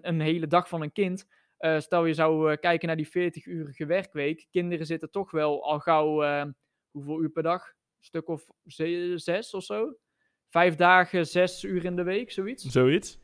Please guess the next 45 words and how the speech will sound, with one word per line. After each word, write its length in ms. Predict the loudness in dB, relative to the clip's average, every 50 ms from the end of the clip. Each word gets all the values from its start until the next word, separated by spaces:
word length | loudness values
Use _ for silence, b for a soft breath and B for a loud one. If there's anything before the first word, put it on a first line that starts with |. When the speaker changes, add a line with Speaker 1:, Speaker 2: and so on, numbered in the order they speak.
| _ _ _ _
Speaker 1:
Die 100 | -6 -2
zit, 220 | 0 0 0 2
ja, 200 | 4 4 4 4
dat 160 | 4 2 0 0
is 60 | 2
toch 160 | -2 -4 2 4
wel 240 | 6 8 8 8
een 80 | 6 4
flinke 360 | 2 2 2 2 2 4 2
hap 280 | 2 4 2 2 0 0
van 200 | -2 -2 0 2
jouw 140 | 0 0 4
week, 260 | 4 4 2 2 0
dat 160 | -2 -2 -2
je 100 | -2 -4
gewoon 260 | -2 0 -2 -2 0
bij 260 | 2 2 2 2 2
een 60 | 0 0
leerkracht 460 | 0 0 0 0 -4 -8 -8 -8 -6
zit 340 | -4 -4 -4 -4 -4 -12 _ _ _ _ _
die 200 | _ 0 0 0
bepaald 420 | -2 -6 -2 2 2 2 2 0 -4
gedrag 380 | -8 -8 -4 -2 -2 -2 -2 -6 -10
uitstraalt, 800 | _ 0 2 2 2 0 -4 -8 -4 0 2 2 0 0 -4 -8 -6
die 160 | -6 -6 -6
bepaalde 400 | -6 -4 0 2 2 2 2 -2
content 540 | -4 -4 -4 -4 -4 -4 -4 -4 -6 -6 -8 -8
aanbiedt 480 | -4 0 0 2 4 4 2 2 0 -2
Speaker 2:
Mhm. 80 | -6
Speaker 1:
aan 100 | -6 -2
jou. 280 | 0 2 2 2 0 -2 -8 _ _ _ _ _ _
Ja, 180 | 0 2 2 2
het 140 | 0 0
is 120 | 0 -2 0
logisch 420 | 2 2 2 2 0 -2 -6 -4
dat 180 | -6 -8 -8 -4
je 140 | -4 -2 0
ook 200 | 0 -2 -4 -8
stukken 400 | -8 -8 -8 -6 -6 -8 -4 -2
overneemt 580 | -2 -2 -2 -2 -6 -8 -8 -8 -8 -10 -10
en 120 | -10 -10 -10
tot 120 | -8 -6
dat 140 | -6 -4 -2
dan 160 | -2 -4 -2
ook 260 | -4 -4 -6 -6 _